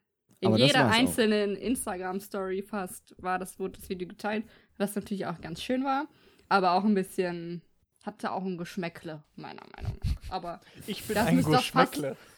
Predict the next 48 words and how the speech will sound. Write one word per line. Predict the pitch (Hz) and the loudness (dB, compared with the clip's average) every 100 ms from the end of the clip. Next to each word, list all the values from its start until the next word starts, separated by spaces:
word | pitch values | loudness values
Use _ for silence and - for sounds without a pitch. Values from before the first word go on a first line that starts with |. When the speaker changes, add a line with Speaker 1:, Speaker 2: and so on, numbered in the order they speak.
| - - 190 | -20 -8 0
Speaker 1:
das | 214 220 | 0 2
Fass | 262 240 233 - | 2 2 0 -4
müssen | 240 240 220 | -2 0 2
wir | 202 208 | 2 0
jetzt | 208 | -2
nicht | 180 170 | -8 -12
nochmal | 170 175 - | -12 -12 -12
aufmachen | 170 - - - - | -10 -8 -8 -12 -18
eigentlich. | - - 151 | -14 -8 0
Speaker 2:
Nee, | 131 139 | 4 6
das | 147 | 6
Speaker 3:
Ja. | - | 4
Speaker 2:
Fass | 190 185 | 2 4
machen | 180 185 | 6 6
wir | 156 | 6
nicht | 180 220 | 4 4
nochmal | 190 175 | 4 4
auf, | 92 202 - - - | 4 0 -2 -16 0
Speaker 3:
Es | - | 6
Speaker 2:
aber | 165 160 | 8 10
wir | |
wollten | 143 180 160 | 8 6 4
es | - | -2
kurz | 165 - | 0 0
ansprechen, | - 160 - 165 175 165 117 | -2 -4 -4 -4 -2 -2 -2
Speaker 3:
Ja. | 107 | -2
Speaker 2:
weil | 117 147 180 - _ _ _ _ _ | 0 -2 -4 -10 _ _ _ _ _
wir | 117 147 147 | 0 2 4
die | 147 | 0
Befürchtung | 127 120 160 - 131 113 | -2 0 0 2 0 0
hatten | - 190 202 | 0 0 -2
und | - 165 | 0 0
wahrscheinlich | 123 - 135 131 | 0 0 0 0
tritt | - 139 | -2 -4
sie | - 101 | 0 0
auch | 104 90 | 0 -2
ein, | 101 117 139 185 226 _ _ _ _ _ _ _ _ _ _ _ _ _ - | -2 2 2 0 -2 _ _ _ _ _ _ _ _ _ _ _ _ _ -2
es | 107 | 2
wurde, | 127 - | 2 2
es | 107 123 | 0 2
war, | 120 | 2
gab | 117 123 - | 4 2 4
einmal | 127 120 | 4 4
Bass | 92 101 135 - - - | 4 2 0 -2 -10 -6
und | 117 110 | 0 2
danach | 107 101 - | 2 0 -2
passiert | 107 - 95 - | -6 -4 -6 -6
nichts. | 80 - - - | -12 -14 -20 -20